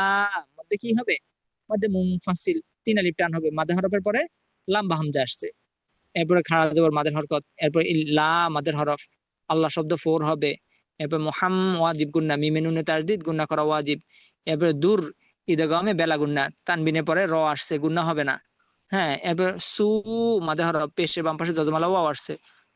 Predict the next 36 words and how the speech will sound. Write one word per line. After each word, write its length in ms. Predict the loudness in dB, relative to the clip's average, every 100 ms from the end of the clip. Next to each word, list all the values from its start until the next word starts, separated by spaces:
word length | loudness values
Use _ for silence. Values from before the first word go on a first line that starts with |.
| -2
লুল্লাহ 340 | 2 2 2
আল্লাহ 180 | 2 0 -2
শব্দ 120 | -4 -2
ফোর, 140 | -2 -4 -8 -2
হ্যাঁ, 180 | 0 0 2
এরকম 200 | 4 4 4
ভাবে 140 | 4 2
ইনশাআল্লাহ 300 | 2 0 0
আপনারা, 200 | 2 0 -2 -8 -20 _ _ _ _
ইনশাআল্লাহ 320 | -4 0 2 2
আমরা 100 | 2
সুযোগ 180 | 2 0 2
করে 100 | 2 2
আমরা 120 | -2
সূরার 220 | 0 0 0
মধ্যে 160 | 0 0
গিয়ে 100 | 0
এজরা 180 | 0 -4 -4
করবো 160 | -4 -4
ইনশাআল্লাহ। 460 | -6 -6 -8 -10 -18 -16 -12 -12 -14 _ _
এরপরে 260 | 2 4 4 4
কালিমা 300 | 4 6 6 4
ই 20 | 4
শাহাদাত, 520 | 2 2 2 2 0 -4 -16 -18 _ 0
ও 20 | 0 -6 _ _ _
কালিমা 280 | 2 4 6 4
ই 20 | 6
তয়্যিবার 300 | 6 8 6 4
অর্থটা 320 | 2 2 4
বলে 200 | 2 2 2
দেই। 120 | 0 0 -12 _ -4
কালিমা 260 | 0 2 2 0
ই 20 | 0
তয়্যিবা, 400 | 0 0 0 -2 -4 -14 -20 -20 _ _ -20 _ -20 -20 _ _ _ _ _ -2 0
লা 180 | 2 2 2 2 0 0
ইলাহা, 500 | 0 0 0 -2 -2